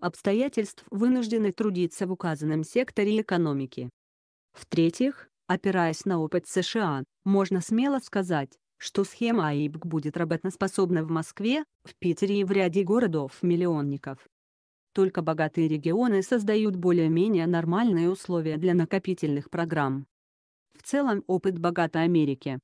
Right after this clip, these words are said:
первой экономики мира, поучителен для россиян. Он показывает,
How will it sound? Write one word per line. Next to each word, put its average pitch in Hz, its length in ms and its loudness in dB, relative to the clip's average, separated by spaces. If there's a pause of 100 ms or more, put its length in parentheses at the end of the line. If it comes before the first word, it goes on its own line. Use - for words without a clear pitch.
(140)
первой 175 360 2
экономики 185 560 0
мира, 156 420 0 (200)
поучителен 175 640 -2
для 156 180 -2
россиян. 151 560 -4 (640)
Он 190 200 2
показывает, 190 800 -4